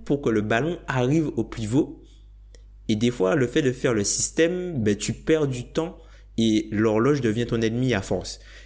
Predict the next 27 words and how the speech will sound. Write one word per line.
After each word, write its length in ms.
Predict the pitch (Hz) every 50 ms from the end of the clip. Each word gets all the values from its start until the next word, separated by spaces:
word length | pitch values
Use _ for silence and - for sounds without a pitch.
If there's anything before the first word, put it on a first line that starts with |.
| - - -
Et 220 | 107 104 - - -
on, 160 | 110 110 110 -
on, 140 | 107 104 104
on 80 | 107 107
sait 200 | - - 147 147
que 200 | - 107 - - -
au 60 | 113
fur 260 | - - 165 165 156
et 40 | 160
à 60 | 156
mesure 540 | 156 151 143 143 139 143 160 156 156 156 156 - - - - -
que 80 | - 113
tu 160 | 107 - 123
avances 280 | 110 107 110 120 131 131
sur 120 | - 104
l'horloge, 560 | 98 92 92 95 110 127 147 165 175 - - - - - -
les 200 | 101 110 113 110
tirs 480 | - - - - 151 160 160 160 156 - -
et 100 | 110 98
les, 260 | 101 98 98 95 95
les, 220 | 92 95 95 98
les 360 | - - 101 104 98 98 98 113
occasions 360 | 113 - 117 113 110 135 131
de 100 | 120 104
bons 220 | 95 95 123 127
tirs 340 | 127 - - 139 139 131 131
que, 380 | 135 107 98 95 92 92 -